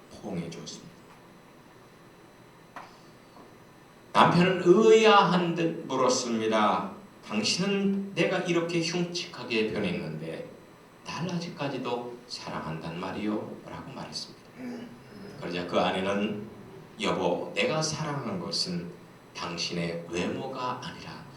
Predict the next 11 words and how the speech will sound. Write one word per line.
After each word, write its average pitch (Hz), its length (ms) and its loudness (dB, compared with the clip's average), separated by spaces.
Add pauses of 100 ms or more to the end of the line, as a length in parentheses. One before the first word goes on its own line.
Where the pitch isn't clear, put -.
(200)
당신 107 960 0
자신이었어요" - 1040 0 (1500)
라고 135 220 -12
말을 - 520 -8
했다고 - 340 -12
합니다. - 340 -12 (1600)
여러분, - 500 2 (1300)
여러분은 208 440 6
예수님을 139 560 4
진심으로 107 520 2
사랑하십니까? 82 840 -4